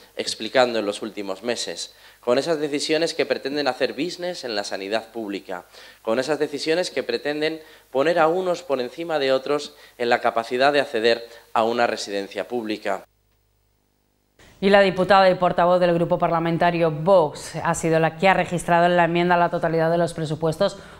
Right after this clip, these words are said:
Speaker 2: por parte de su partido. Los ha calificado de más de lo mismo y asegura que aunque detrás de su redacción está el P P, quien realmente ha maniobrado a través de pactos secretos las cuentas y los acuerdos es el P R C.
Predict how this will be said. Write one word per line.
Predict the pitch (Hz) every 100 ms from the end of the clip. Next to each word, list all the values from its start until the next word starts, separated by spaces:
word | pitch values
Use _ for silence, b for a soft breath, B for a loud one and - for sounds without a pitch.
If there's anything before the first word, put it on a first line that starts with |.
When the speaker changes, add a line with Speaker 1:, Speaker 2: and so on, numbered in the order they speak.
| -
Speaker 2:
por | 208 180 175
parte | 180 185
de | 208 196
su | 165
partido. | 147 143 247 294 185 139 -
Los | 220 233
ha | 339
calificado | 427 392 320 - 302 330
de | 269
más | 233 247 311 359 330
de |
lo | 339
mismo | 240 269 - 180 165 165 B B
y | -
asegura | 233 269 277 196 180
que |
aunque | 180 165
detrás | 165 165 180 180
de | 180
su | 180
redacción | 180 175 170 - 185
está | 185 202
el | 202
P | 170 165
P, | 226 180 -
quien | 165
realmente | 165 233 302 320 330 311 -
ha | 330
maniobrado | 359 339 294 269 277 294 302 B B
a | 196
través | 233 254
de | 254
pactos | 254 254 262 262
secretos | 247 240 233 240
las | 233 202
cuentas | 233 233 247 254
y |
los | 214 175
acuerdos | 160 233 185 165 170
es | 151
el | 147
P | 143 147
R | 127 -
C. | 214 160 B